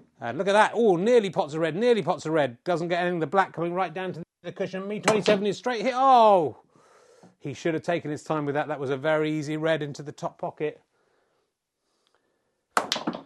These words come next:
And boring me. Nothing's, no points yet in three hits they've been. That's quite unusual. Me twenty-seven.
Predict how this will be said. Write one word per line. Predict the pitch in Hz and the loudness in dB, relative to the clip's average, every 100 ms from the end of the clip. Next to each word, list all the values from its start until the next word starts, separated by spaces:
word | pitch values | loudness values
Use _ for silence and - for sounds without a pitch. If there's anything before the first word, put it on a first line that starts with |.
| _ - - _ 117 | _ -18 -18 _ -18
And | 113 | -12
boring | 113 147 151 151 156 | -4 -2 0 -2 -4
me. | 156 - 147 - _ _ | -6 -8 -14 -16 _ _
Nothing's, | 143 - 208 202 | -16 -10 -6 -6
no | 185 190 247 | -4 -4 -4
points | - 247 196 - | -4 -8 -8 -6
yet | 185 | -6
in | 175 | -6
three | 147 - 220 226 208 - | -12 -10 -6 -4 -6 -8
hits | 220 - | -10 -10
they've | - 151 | -10 -8
been. | 139 185 170 - _ _ _ _ _ _ _ _ _ _ 147 | -6 -8 -10 -16 _ _ _ _ _ _ _ _ _ _ -20
That's | 151 - - - | -20 -20 -20 -14
quite | 175 190 175 | -8 -8 -6
unusual. | 185 180 131 139 104 - _ - | -6 -6 -4 -6 -8 -14 _ -16
Me | 127 | -16
twenty-seven. | 127 - - 175 151 156 | -14 -18 -12 -6 -6 -6